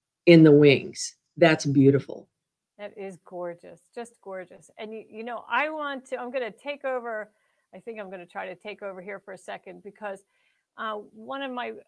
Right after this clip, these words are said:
Speaker 2: office mates has hanging in his office a Jimi Hendrix, uh, work that I,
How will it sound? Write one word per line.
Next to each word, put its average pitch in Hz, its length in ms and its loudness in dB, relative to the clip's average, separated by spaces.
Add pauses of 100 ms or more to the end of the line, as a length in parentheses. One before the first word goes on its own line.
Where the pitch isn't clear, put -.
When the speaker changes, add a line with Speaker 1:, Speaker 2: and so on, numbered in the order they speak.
(120)
Speaker 2:
office 226 440 -10
mates 202 440 -12
has 220 400 -12
hanging 233 560 -12
in 208 220 -14
his 294 480 -14 (120)
office 202 720 -10 (520)
a 202 60 -16
Jimi 269 360 -8
Hendrix, 240 800 -10 (180)
uh, 196 200 -6 (100)
work 196 320 -10 (260)
that - 240 -8
I, 208 140 -10